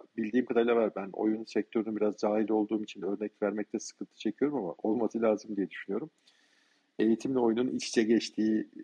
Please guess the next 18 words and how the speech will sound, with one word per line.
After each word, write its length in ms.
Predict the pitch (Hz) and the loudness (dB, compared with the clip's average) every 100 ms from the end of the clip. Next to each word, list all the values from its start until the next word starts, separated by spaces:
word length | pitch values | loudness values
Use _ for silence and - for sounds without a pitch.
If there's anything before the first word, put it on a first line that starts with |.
| - | -8
e, 260 | - 98 - | -2 -2 0
şeyler 320 | - - 131 | 0 2 4
var. 240 | 139 107 101 | 4 4 2
Ben 160 | 98 - | -2 -2
eskiden 560 | 104 - 104 104 104 104 | -4 -2 -2 0 -2 -6
hatırlıyorum. 560 | - - 107 110 101 | -10 -10 -4 0 0
Hatta 280 | 95 104 - | 0 -6 -4
öğrenciyken 800 | 95 - 110 104 104 104 - 104 - _ _ _ _ _ _ _ _ | -2 0 0 0 -2 -6 -4 -4 -4 _ _ _ _ _ _ _ _
tercümanlık 600 | - 104 101 110 110 113 | -2 0 0 -2 0 -2
falan 220 | - 113 117 | 0 0 0
yapmıştım. 500 | 101 - - - 95 | 0 -4 -8 -8 -6
O 340 | 92 95 90 - _ _ _ _ | -4 -4 -4 -8 _ _ _ _
basit 400 | - 113 - 117 - | -6 -4 -2 -4 0
oyun, 300 | 107 104 92 | 2 2 -2
o 200 | 95 90 _ _ _ 98 | -6 -8 _ _ _ -8
disketle 480 | 101 - 120 - | -4 0 0 2
oynanan 300 | 104 101 101 | 0 0 -2
oyunların 560 | 104 104 107 107 139 139 | -2 -2 -2 -2 -4 -6